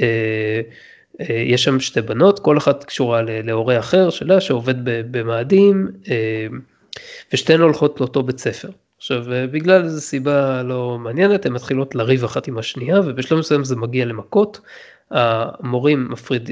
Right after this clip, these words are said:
מפרידים ביניהם, וככל הנראה שולחים אותם למקבילה העשרים וחמש של, או עשרים, סוף עשרים וארבע של ריתוק,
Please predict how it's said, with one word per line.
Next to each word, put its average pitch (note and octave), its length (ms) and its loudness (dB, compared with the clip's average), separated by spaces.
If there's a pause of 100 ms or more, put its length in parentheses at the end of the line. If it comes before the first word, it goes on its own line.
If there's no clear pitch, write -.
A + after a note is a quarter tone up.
מפרידים B2 520 -2
ביניהם, D#3 480 0 (100)
וככל A#2+ 640 -4
הנראה C3 260 4
שולחים C3 360 -2
אותם C3 260 -2
למקבילה A#2+ 880 0
העשרים B2 480 -2
וחמש A#2+ 760 -2 (120)
של, B2 400 -6
או A#2 100 -6
עשרים, B2 260 -2 (140)
סוף - 280 0
עשרים B2+ 240 0
וארבע B2 340 0
של A#2+ 240 -4 (600)
ריתוק, C#3 580 2